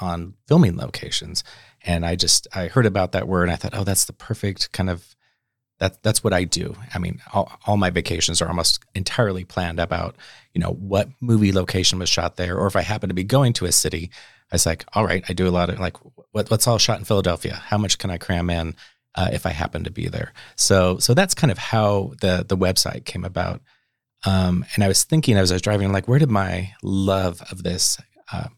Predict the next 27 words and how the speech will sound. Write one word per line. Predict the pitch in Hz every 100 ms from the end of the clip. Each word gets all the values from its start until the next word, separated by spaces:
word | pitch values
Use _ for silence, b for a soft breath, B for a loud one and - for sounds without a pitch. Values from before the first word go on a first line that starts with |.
| _ _ _ _ _
when, | 127 127
when | 120
did | 107 95
it | 92
happen? | - 85 - 73 - b b b b _ _
The, | 98
the | 85 104
kind | - 101
of | 98
main | 110 123 143 139
point | - 95
in | 87
time, | - 90 87 85
I |
remember, | 90 90 90 87 87 - b b _ 95
uh, | 82 85 _ _
my | -
parents, | - 101 98 -
my | 87
family, | - 98 92 90 90
we | 87
went | 87
out | 87 -
to | 90 87
the | 90 92
Rose | 123 135
Bowl | 135 76 -